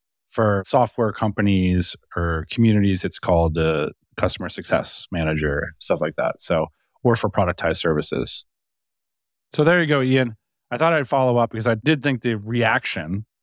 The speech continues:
to the S D R thing, I even got some really interesting podcast pitches on the whole S D R thing. So I thought I'd just inject the C S M issue that,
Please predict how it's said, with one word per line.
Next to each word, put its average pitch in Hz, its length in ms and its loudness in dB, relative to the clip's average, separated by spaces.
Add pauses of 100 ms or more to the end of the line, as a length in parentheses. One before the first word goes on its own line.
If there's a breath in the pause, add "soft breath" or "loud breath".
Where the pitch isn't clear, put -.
(440)
to 127 120 0
the 117 160 0
S 113 160 0
D 110 160 -6
R 107 340 2
thing, 98 160 -10
I 107 60 -8
even 143 300 0
got 113 300 0 (260)
some 123 180 -2
really 127 240 4
interesting 110 460 -2
podcast 101 600 -2
pitches - 560 -4 (480)
on 110 120 2
the 98 60 4
whole 101 200 2
S 87 200 0
D 90 120 0
R 82 180 4
thing. 71 300 -6 (600)
So 92 420 2
I 95 80 -6
thought 101 200 0
I'd 95 140 4
just 92 240 -2
inject 92 400 -2
the 90 80 -6
C 92 240 -4
S 85 160 0
M 78 320 0 (340)
issue 87 300 0
that, 82 200 2